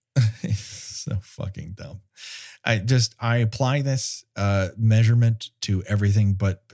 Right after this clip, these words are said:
in particular when it became a thing with Marvel films. And that is, if you list,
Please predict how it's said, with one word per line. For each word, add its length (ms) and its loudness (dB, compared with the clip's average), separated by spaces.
in 120 2
particular 720 0
when 500 4
it 200 -2
became 500 2
a 60 -2
thing 360 -2
with 220 -4
Marvel 400 -4
films. 400 -14
And 220 2
that 200 4
is, 240 0
if 220 2
you 580 2
list, 600 -2